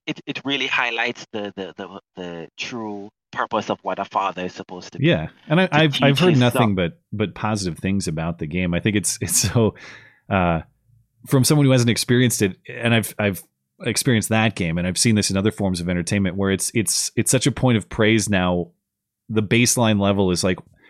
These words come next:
Speaker 2: wow, that was a reasonably positive view of masculinity. That, that is worthy of high praise. Instead of just shitting on men, they actually made manhood cool. I can't believe
Speaker 1: Yeah,
Speaker 2: it.
Speaker 1: yeah, I
Speaker 2: Yeah.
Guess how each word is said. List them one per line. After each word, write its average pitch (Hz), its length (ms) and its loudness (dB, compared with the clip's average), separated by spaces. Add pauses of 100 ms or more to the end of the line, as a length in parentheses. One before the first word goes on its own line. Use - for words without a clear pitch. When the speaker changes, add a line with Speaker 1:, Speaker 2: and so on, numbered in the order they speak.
(120)
Speaker 2:
wow, 120 440 2
that 156 360 2 (460)
was 120 200 2
a 127 120 4
reasonably 131 640 2
positive 127 540 0
view 113 320 4
of 90 120 -2
masculinity. 104 720 0
That, 98 360 -4
that 104 260 -2 (380)
is 101 160 -2
worthy 104 300 2
of 82 100 -2
high 98 180 -2
praise. 82 460 -4
Instead 101 260 0
of 101 100 0
just 95 180 -2
shitting 107 380 2
on 87 140 2
men, 87 240 2
they 85 140 0
actually 87 260 -2
made 85 340 -2
manhood 87 480 -4
cool. 82 460 -2 (640)
I 101 80 0
can't 131 260 2
believe 113 180 2
Speaker 1:
Yeah, - 120 6
Speaker 2:
it. - 80 0
Speaker 1:
yeah, 151 280 2
I 135 120 0 (320)
Speaker 2:
Yeah. 170 160 -2